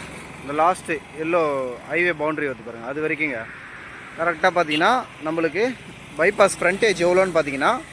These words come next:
அறுபது அடிங்க. பைபாஸ் ஃப்ரண்டேஜ் அறுபது அடி. இந்த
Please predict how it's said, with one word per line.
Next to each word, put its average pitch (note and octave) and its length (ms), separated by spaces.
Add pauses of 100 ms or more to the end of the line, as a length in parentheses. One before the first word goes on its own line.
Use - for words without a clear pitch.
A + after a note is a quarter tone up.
(420)
அறுபது G3+ 300
அடிங்க. D#3+ 260 (1160)
பைபாஸ் E3 380
ஃப்ரண்டேஜ் E3 480
அறுபது D#3+ 280
அடி. D3+ 100 (580)
இந்த D#3 140